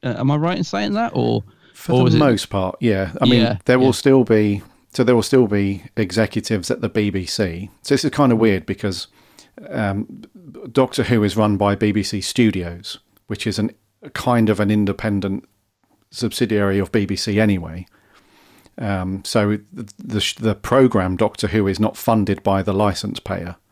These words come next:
Speaker 1: Hmm.
Speaker 2: or anything like that. So they kind of have their own entity anyway. But there will be some executives at the B B C, like, y-, you know, you have, like, like, head of drama, you know, head of programming, you know, head of all that sort of thing.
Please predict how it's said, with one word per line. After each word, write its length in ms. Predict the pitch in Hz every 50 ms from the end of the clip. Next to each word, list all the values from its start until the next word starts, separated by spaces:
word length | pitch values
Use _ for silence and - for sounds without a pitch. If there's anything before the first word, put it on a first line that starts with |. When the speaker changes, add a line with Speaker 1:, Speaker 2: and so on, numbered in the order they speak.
| _ _ _ _ _ _ _ _ _
Speaker 1:
Hmm. 260 | 127 120 113 107 107 104 -
Speaker 2:
or 100 | 110 101
anything 260 | 98 95 - 113 98
like 160 | 95 95 - 107
that. 240 | 101 95 - - -
So 260 | - 113 104 104 98
they 160 | 90 107 101
kind 260 | 98 - - 123 113
of 100 | 110 -
have 160 | - 117 104 -
their 140 | 113 104 104
own 160 | 101 98 98
entity 440 | 101 98 98 - - - - 107 101 113
anyway. 440 | 113 101 90 85 87 85 95 - _ _ _ _ - _ _ _ - _ _ _ _ -
But 220 | - 117 - -
there 140 | 120 123 113
will 200 | 101 127 123 117
be 200 | - - 107 101
some 200 | 95 - 110 101
executives 680 | 104 98 - - 107 - - 98 - 110 101 90 - 117
at 100 | 113 -
the 80 | 113
B 240 | - - 117 107 107 98
B 140 | - 95
C, 420 | 85 - - 98 82 87 95 101 - _ _ _ _ _ _ - - - _ _ _ -
like, 240 | - 113 110 107 -
y-, 60 | - - 160 165 165
you 100 | 135 127
know, 80 | 123 110
you 80 | 107 98
have, 160 | 110 107 -
like, 200 | 104 104 - 113
like, 160 | 104 104 -
head 240 | - - - 113 101
of 100 | 98 -
drama, 560 | - 101 98 98 95 92 92 92 92 90 - _ _ _ _ _ _ _ _ _ -
you 80 | 107
know, 140 | 92 92 92
head 200 | - - 117 104
of 120 | 101 -
programming, 760 | - - 104 101 98 - 98 95 95 95 92 92 95 92 90 95
you 80 | 107
know, 120 | 98 95 92
head 240 | - - 117 98
of 100 | 98 92
all 100 | 101 98 92
that 180 | 98 98 -
sort 140 | - - -
of 40 | -
thing. 220 | - 95 95 92